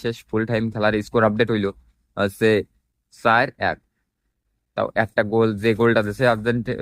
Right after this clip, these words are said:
ব্রাজিলরা, সেটা কষ্ট করে না, ধরো ব-, ব-, বল, গোলকির পাততে বল কেটে নিয়ে বা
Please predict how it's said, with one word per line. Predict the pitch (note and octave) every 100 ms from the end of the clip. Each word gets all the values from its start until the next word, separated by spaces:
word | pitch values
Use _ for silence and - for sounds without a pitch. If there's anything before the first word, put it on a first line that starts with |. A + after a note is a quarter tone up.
| F2+
ব্রাজিলরা, | G#2+ A2+ A#2 F#2 F#2
সেটা | - G#2+ A#2 A2+ G#2 - _ _ _ _ _ _ _ _ B2+
কষ্ট | C3 - A2+
করে | G2
না, | F2+ F2+ -
ধরো | D3 C3+ B2
ব-, | A2+ G#2
ব-, | A2+ G2+
বল, | B2 B2 - G#2+ G#2+ - _ _ A2+ G#2
গোলকির | C3+ B2+ B2+ A#2+ - _ _
পাততে | A#2 A#2 -
বল | B2 B2+ B2+
কেটে | C3+ C#3+
নিয়ে | D#3 D3+
বা | C3